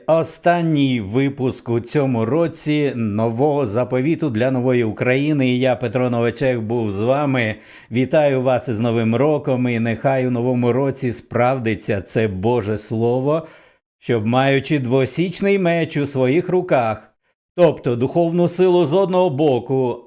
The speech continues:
і воєнну міць з іншого, українці разом із людьми доброї волі пов'язали путами Путіна та закували в кайдани його поплічників. Бо це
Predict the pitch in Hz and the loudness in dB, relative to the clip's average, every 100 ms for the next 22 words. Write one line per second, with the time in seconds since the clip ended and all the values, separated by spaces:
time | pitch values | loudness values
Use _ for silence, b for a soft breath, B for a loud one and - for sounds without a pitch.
0 | _ 151 143 131 135 139 175 175 165 156 | _ 0 2 2 2 2 2 2 0 2
1 | 160 147 - 135 113 113 226 214 190 175 | 2 0 0 -2 0 0 0 0 0 2
2 | 180 175 B B 120 135 147 160 156 - | 0 -4 B B -4 0 2 2 -2 0
3 | 151 139 131 123 127 127 117 139 131 139 | 0 2 0 0 0 0 0 -2 0 0
4 | 139 113 127 117 110 107 110 165 160 156 | 0 2 0 0 0 0 0 0 2 2
5 | 151 - B B - 208 185 175 170 135 | 0 -4 B B 0 2 4 2 2 2
6 | 147 127 113 107 - 139 131 120 117 107 | 2 2 0 -2 -2 -2 -2 0 0 -2
7 | - 196 208 214 196 196 190 - _ 208 | -2 -2 0 0 2 0 -2 -12 _ 0
8 | 214 175 - 147 135 123 107 90 - 104 | 2 2 0 0 2 2 0 -4 -4 -2
9 | 92 135 160 156 156 113 113 101 113 117 | 0 0 0 0 0 0 -2 0 -2 -4
10 | 107 107 101 117 98 110 101 82 b b | -2 -4 -4 -4 -6 -4 -6 -8 b b
11 | _ 107 123 120 - 185 143 131 135 | _ -2 -2 0 2 2 2 0 -4